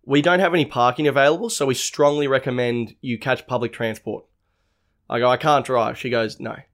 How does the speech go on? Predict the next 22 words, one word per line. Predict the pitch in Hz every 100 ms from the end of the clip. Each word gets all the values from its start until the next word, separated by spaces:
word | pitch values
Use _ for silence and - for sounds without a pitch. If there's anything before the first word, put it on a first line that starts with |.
| _ _ _ _ _ _ _
Then | 147
she | 160 160
goes, | 147 135 - _ _
"So | - -
you | 156
live | 156 170
in |
Frenchs | 165 160 147 -
Forest?" | 156 147 117 -
I | 123
go, | 123
"Yep." | 120 160 214 - _ _ _ _ -
And, | - 131 131 131 - _
and, | 131 131
uh, | 127 123
she | - 131
goes, | 131 127 123 117 - _ _
"Okay." | 185 180 160
She | 190 147
goes, | 147
"Well, | 180 202
it's, | -